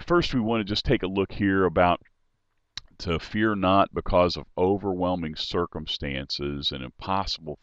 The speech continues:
things that come upon us. Um, this is just a reality of life, and you and I living in this country, we've been greatly b-, blessed in regards to overwhelming circumstances. Uh, this,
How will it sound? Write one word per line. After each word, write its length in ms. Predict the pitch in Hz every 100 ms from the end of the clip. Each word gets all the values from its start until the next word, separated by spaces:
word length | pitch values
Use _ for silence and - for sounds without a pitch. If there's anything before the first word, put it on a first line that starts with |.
| -
things 420 | 78 73 71 -
that 180 | 76 -
come 220 | 78 71
upon 480 | 64 - 64 58 52
us. 260 | - - - _ _ _ _ _ - -
Um, 480 | 90 90 85 80 60 - _ _ _ _ _ 95
this 240 | 107 127
is 60 | 117
just 240 | 120 110
a 20 | 110
reality 640 | 101 95 101 98 98 92
of 140 | 87 80
life, 580 | 85 78 64 - -
and 220 | 82 78 82
you 240 | 90 95
and 100 | 87
I 220 | 90 92
living 320 | 87 87 85
in 140 | 85 85
this 180 | 85 -
country, 420 | 92 82 - 90
we've 220 | 98 110
been 180 | 104 98
greatly 420 | 95 90 - 78
b-, 160 | - - -
blessed 480 | 82 78 71 - -
in 120 | 69
regards 520 | 67 78 76 76 -
to 220 | - 69 - _ _ _
overwhelming 760 | 87 87 82 78 80 78 73 71
circumstances. 1200 | - 78 71 69 67 - 67 65 - 71 67 73
Uh, 140 | 73
this, 360 | 76 80 76 -